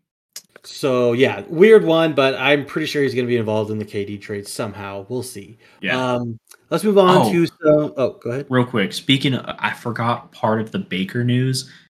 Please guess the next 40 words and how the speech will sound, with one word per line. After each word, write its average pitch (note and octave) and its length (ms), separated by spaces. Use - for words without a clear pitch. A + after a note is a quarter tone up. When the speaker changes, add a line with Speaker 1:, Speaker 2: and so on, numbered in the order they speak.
Speaker 2:
that A2 200
the - 60
Speaker 1:
<laughs> - 120
Speaker 2:
best G#2 220
part G#2+ 300
of, A2 160
like, G2 200
why G2 340
this A2 160
was G#2 160
such G2 320
a, G2 360
like, F#2+ 220
Speaker 1:
Yeah. E3+ 220
Speaker 2:
easy, B2 340
like, A2+ 260
easy B2 280
decision. A2+ 500
Sorry, F#2+ 340
it G#2+ 40
just A2+ 180
came A2+ 200
to G#2 40
me G2+ 120
when F#2+ 100
we F#2+ 80
were G2 100
talking G#2 200
about F#2+ 180
salary. G#2 500
Speaker 1:
Sure. C3+ 360
Speaker 2:
The D3+ 100
Browns E3+ 400
are D3 120
also C3 360
paying A#2+ 420
part G2+ 220
of F#2 60
his F2 120
salary. F2+ 200